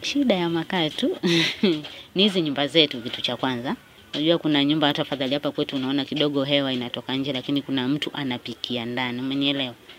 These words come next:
Na pia wengine kuwasha majiko nje, unaona mtu anakuona, anaona ni shida. Hiyo ndo nakwambia kwa sababu hiyo mo-, moshi. Ukiwasha makaa inatoka nini? Huo moshi. Hiyo ndo shida moja, changamoto moja. Lakini kuna wale ambao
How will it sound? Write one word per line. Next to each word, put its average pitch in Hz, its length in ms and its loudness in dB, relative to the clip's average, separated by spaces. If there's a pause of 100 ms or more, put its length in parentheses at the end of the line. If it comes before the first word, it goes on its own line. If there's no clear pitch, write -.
(440)
Na 139 220 0
pia 170 380 4
wengine 147 460 4
kuwasha 139 380 2
majiko 143 520 2
nje, 147 200 4
unaona 139 280 2
mtu 147 120 0
anakuona, 127 500 -2
anaona 135 300 2
ni 127 120 0
shida. 123 400 2 (460)
Hiyo 151 140 4
ndo 139 140 6
nakwambia 131 420 0
kwa 135 100 0
sababu 131 280 0
hiyo 139 200 4
mo-, 143 260 0 (260)
moshi. 135 440 2 (180)
Ukiwasha 160 460 0
makaa 147 280 0
inatoka 143 420 -2
nini? 180 200 0 (260)
Huo 139 160 2
moshi. 123 420 4 (360)
Hiyo 156 160 4
ndo 131 160 4
shida 120 340 2
moja, 123 360 2
changamoto 123 520 0
moja. 135 180 0
Lakini 220 200 4
kuna 185 200 6
wale 208 180 6
ambao 180 520 4